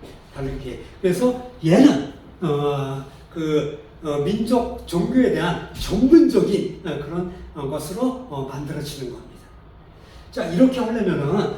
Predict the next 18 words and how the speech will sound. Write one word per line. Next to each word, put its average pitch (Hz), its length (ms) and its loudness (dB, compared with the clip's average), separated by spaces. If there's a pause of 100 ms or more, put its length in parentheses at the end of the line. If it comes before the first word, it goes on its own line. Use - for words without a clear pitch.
(140)
아까도 214 340 -4
얘기했었지만은 185 840 0 (140)
이 175 120 0
가중치가 160 1200 -4
천칠백오십억 254 1160 2
개예요. 123 220 -8 (1120)
어, 147 180 2 (100)
여기 165 380 4
이거, 147 200 -2 (340)
어, 156 60 -8
챗지피티 208 640 -2
같은 156 320 -2
경우에 143 680 -2
그러면 240 280 0
천칠백오십억 254 1400 2
개의 262 680 0
가중치를 208 680 -2
조절해야 139 400 -4